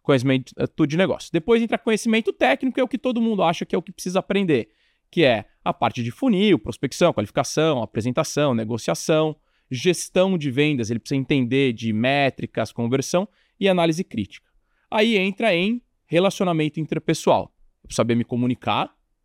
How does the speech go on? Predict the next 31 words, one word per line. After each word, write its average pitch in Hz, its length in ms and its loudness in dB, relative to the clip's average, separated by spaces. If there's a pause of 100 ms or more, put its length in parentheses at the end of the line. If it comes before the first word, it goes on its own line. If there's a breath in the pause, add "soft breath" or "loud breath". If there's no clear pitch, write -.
preciso - 120 -10
saber 104 220 2
falar 101 600 -2
e - 60 -10
preciso - 200 -12
ter - 80 2
escuta 120 380 -2
ativa 123 520 0 (480)
e 190 120 0
preciso 196 360 -2
desenvolver 185 920 0
liderança 175 640 0
e 185 40 -2
influência. 165 720 -2
"Pô, 247 160 2
mas 143 160 0
eu 170 60 -4
sou 185 160 -2
vendedor." 208 600 -2 (400)
É, 139 220 -2
mas 110 200 -4
você 110 160 -6
precisa 151 220 -2
influenciar 151 600 -2
um 151 80 -2
comitê 165 480 -2
de 175 120 -8
compras 160 540 -2
do 165 80 0
outro 170 220 -2
lado 143 400 -2